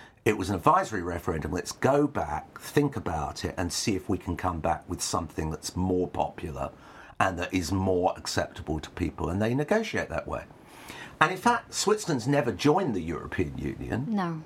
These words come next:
Speaker 1: For the very good reason that they, it's not a popular thing for them to do, but they've negotiated it very intensively. They're in the Schengen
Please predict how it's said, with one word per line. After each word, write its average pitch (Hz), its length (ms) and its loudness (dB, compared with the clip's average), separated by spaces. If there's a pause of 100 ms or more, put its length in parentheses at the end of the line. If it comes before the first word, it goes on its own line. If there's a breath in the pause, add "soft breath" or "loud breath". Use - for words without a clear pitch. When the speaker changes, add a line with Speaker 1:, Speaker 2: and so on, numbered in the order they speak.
(140)
Speaker 1:
For - 160 2
the 110 80 6
very 123 260 4
good 95 240 -4
reason 80 420 0
that 90 220 -2
they, 87 500 0 (720 loud breath)
it's - 320 -4
not 123 160 4
a - 60 -2
popular - 420 0
thing 107 260 -2
for - 120 -4
them 98 100 2
to - 120 -8
do, 127 120 4
but - 160 -4
they've 101 240 2
negotiated 113 640 2
it 113 60 -4
very 123 180 4
intensively. 104 720 -2 (240 loud breath)
They're 110 220 6
in 185 160 2
the 123 80 2
Schengen 156 720 0